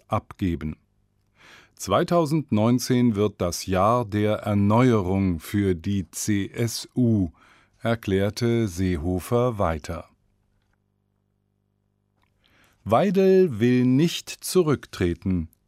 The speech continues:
Die A-F-D-Fraktionsvorsitzende im Bundestag, Alice Weidel, schließt in der Affäre um eine mutmaßlich illegale Parteispende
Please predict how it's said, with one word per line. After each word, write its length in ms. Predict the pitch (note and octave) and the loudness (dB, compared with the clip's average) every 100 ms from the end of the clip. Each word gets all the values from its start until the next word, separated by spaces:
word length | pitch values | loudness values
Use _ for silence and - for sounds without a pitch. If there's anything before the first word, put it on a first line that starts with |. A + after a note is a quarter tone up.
| _ _ _ - - _ G#2 | _ _ _ -20 -20 _ 0
Die 240 | A2 A#2 - | 2 2 2
A-F-D-Fraktionsvorsitzende 2750 | B2 D3 C3+ - C3+ C#3+ D#3 - B2+ - - - B2+ B2 C3+ D3 - - A#2 A2+ B2 C3+ A#2+ - C3+ B2+ B2+ B2+ | 0 0 -4 -2 2 2 0 -2 -4 -4 -10 0 2 4 2 0 -6 -2 2 2 2 -2 -4 0 2 4 2 0
im 340 | A#2+ A2 G2+ | 2 4 4
Bundestag, 960 | F#2+ B2 B2+ A#2+ - A#2 A2+ A#2 A#2 - | 4 4 4 0 -2 0 2 0 -2 -8
Alice 640 | G2+ G2+ G#2 A2 - - F2+ | -2 0 2 0 -2 -4 0
Weidel, 520 | F2+ G#2 A2 B2 C3 - - | 0 2 2 2 2 -6 -20
schließt 600 | - - A#2+ C#3 D3+ - - | -12 0 2 2 -2 -8 -2
in 240 | A#2 A2 | 2 2
der 320 | G#2+ G2 F2+ | 2 -2 -2
Affäre 840 | G#2 - A2+ A2 A#2+ A#2+ B2+ C#3+ C#3 - - | -6 -4 0 4 4 2 0 -2 -6 -14 -6
um 280 | A#2 A2+ G#2 | 2 2 2
eine 520 | - A2 A2 G#2+ G#2 | 0 0 2 0 0
mutmaßlich 1300 | F#2+ G2 B2 C3+ A#2+ A2 A2+ A#2+ - A#2+ A#2 A2 - _ | 0 2 2 2 2 4 2 -2 -2 0 0 -2 -14 _
illegale 1040 | D3+ C#3+ C3+ A#2 A2+ A2+ A2 A2 A2+ A2+ | -4 0 4 4 2 2 2 2 2 0
Parteispende 1500 | G#2 G#2+ G2 G2 A#2+ B2+ C3+ - - A2+ A#2 A#2+ A#2 A2+ A2 | 0 -2 -2 -4 -2 -2 -4 -8 -2 2 4 2 2 0 -2